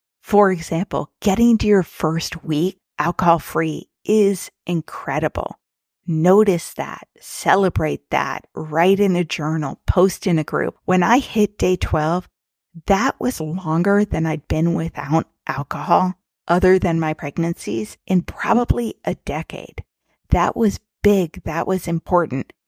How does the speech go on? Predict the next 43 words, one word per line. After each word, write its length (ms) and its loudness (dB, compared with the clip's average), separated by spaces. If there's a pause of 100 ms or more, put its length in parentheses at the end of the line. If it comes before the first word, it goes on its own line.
(140)
And 160 0
the 160 -4
only 300 4
people 300 -2
who 200 -8 (100)
got 360 -4
how 220 -2
big 320 0
that 300 -2
was 600 -4 (100)
were 220 4 (100)
other 360 4
people 420 -6 (120)
on 340 0
the 80 -2
path 420 -2
of 160 -4
walking 400 2
away 240 0
from 240 -6
alcohol. 500 -2 (440)
My 120 4
husband 540 2
didn't 280 0
get 320 -2
that 140 -2
it 100 -4
was 160 -2
a 40 -4
huge 520 -4
deal. 460 -2
My 160 4
friends 560 0
didn't 340 -2
get 180 -2
it 200 -6
because 320 -2
they 180 4
didn't 280 4
have 200 0
the 120 -6
same 380 -2
relationship 840 -6